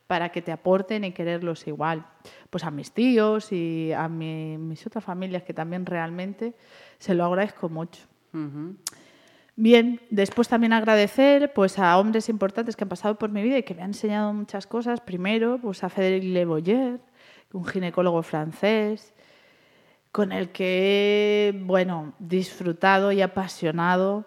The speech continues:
Speaker 1: de ese nacimiento sin violencia, de leerlo, de esos
Speaker 2: Ujú.
Speaker 1: vídeos. Tiene un vídeo maravilloso que hizo ya hace tiempo, que podéis encontrar en YouTube, que se llama,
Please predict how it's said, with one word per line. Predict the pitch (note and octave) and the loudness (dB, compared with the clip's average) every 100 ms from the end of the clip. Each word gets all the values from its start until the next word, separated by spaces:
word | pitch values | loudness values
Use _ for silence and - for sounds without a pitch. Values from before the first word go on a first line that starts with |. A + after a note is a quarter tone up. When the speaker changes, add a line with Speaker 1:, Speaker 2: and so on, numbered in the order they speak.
| - - _ _ | -12 -20 _ _
Speaker 1:
de | F3 F#3 | -2 0
ese | F#3+ - G#3+ | 0 0 -2
nacimiento | G3+ G3 F#3 G3 G3 | -2 -4 -4 -2 -2
sin | G3+ F#3+ F#3 | -2 -2 -2
violencia, | F3+ E3 F3 F3+ - E3+ E3 | -2 0 -2 -4 -6 -8 -6
de | - | -6
leerlo, | F3+ E3 D#3+ E3 D#3 D#3 D#3+ | -4 -4 -4 -6 -8 -8 -6
de | F3+ F#3 | -2 -2
esos | G3 G3 | 0 -2
Speaker 2:
Ujú. | E3 | 0
Speaker 1:
vídeos. | G#3+ G3 G#3+ | 0 0 2
Tiene | A3 | 2
un | B3+ A3 | 2 2
vídeo | A3 C4+ A#3+ G3+ | 2 2 0 0
maravilloso | F#3 F3 F3 F#3+ A#3 - G3 G#3+ G#3+ _ _ _ _ _ - - | -2 -2 0 2 0 -2 -8 -8 -12 _ _ _ _ _ -20 -14
que | - | -6
hizo | F3 F3+ F3+ | -4 -4 -2
ya | E3 | -4
hace | E3 D#3 | -4 -8
tiempo, | - F3+ G3 F#3 F#3 G3+ - _ _ _ _ _ _ | -4 -4 -4 -4 -6 -8 -12 _ _ _ _ _ _
que | - | -8
podéis | E3 E3+ G3 | -4 -2 0
encontrar | G#3+ F#3 F3+ | 0 0 0
en | F#3 E3 | 0 0
YouTube, | D3+ F3+ F#3+ G3 - _ _ _ _ _ _ _ _ _ _ _ | 0 2 2 0 -10 _ _ _ _ _ _ _ _ _ _ _
que | - G3+ | -6 -6
se | - F#3 | -2 0
llama, | F3 F#3+ G#3 G3+ G3+ G3 - | 2 2 2 0 0 0 -4